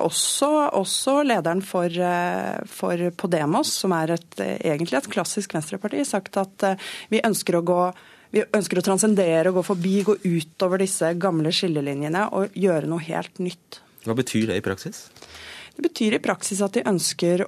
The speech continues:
Speaker 1: å være mer i takt med det spanske folket, og mer i takt med den ungdommen der nå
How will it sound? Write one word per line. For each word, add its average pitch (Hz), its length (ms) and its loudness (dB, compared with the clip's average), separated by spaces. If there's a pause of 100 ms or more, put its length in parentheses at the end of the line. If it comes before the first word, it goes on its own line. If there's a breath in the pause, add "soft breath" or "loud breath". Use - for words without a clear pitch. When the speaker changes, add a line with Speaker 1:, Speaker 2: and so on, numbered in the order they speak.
Speaker 1:
å 175 520 2 (200)
være 160 320 2
mer 156 240 0
i - 20 0 (160)
takt - 420 -10
med 147 280 -2
det 165 80 -4
spanske 175 420 -6
folket, 202 640 -4
og 175 380 2
mer 160 240 0
i - 20 2
takt - 560 -10
med 160 380 0
den 165 180 -2
ungdommen 180 800 2
der 170 240 2
nå 160 300 0